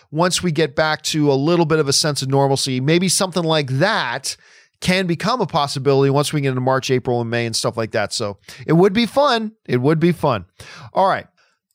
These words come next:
Last question of the day comes us from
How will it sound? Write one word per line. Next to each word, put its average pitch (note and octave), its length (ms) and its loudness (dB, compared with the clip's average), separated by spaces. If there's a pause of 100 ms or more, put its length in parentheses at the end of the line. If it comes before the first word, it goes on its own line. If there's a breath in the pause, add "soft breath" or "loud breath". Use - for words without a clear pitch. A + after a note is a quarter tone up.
(260)
Last A3+ 520 -2
question C4 420 0
of C4+ 100 0
the C4+ 80 0
day F3+ 320 0
comes F#3+ 300 -2
us G#3 140 2
from G3 200 0